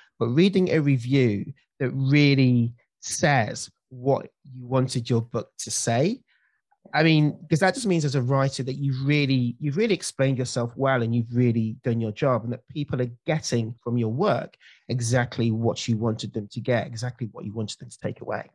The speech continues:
So, I mean, I think one of the key things w-, for me is there's a concept in the book called courage stacking,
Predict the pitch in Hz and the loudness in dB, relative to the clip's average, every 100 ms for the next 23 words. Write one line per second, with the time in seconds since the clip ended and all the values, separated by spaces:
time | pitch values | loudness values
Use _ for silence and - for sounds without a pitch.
0 | _ - - 151 135 - 156 151 - 151 | _ -4 2 4 4 2 2 2 2 0
1 | 175 151 185 180 151 139 123 - _ - | 2 4 4 6 6 6 2 -4 _ -4
2 | 143 139 - 120 117 - 76 - - 123 | 0 2 2 0 -2 -4 -8 -6 0 4
3 | 135 123 113 - 123 120 117 - _ _ | 4 4 2 0 2 2 -2 -10 _ _
4 | _ _ - 123 - 160 - - 120 120 | _ _ -8 -6 0 0 0 0 0 0
5 | 117 - - 113 107 - - 139 135 - | -2 0 0 2 0 -6 0 2 2 0
6 | 113 117 - - | -6 -6 -10 -10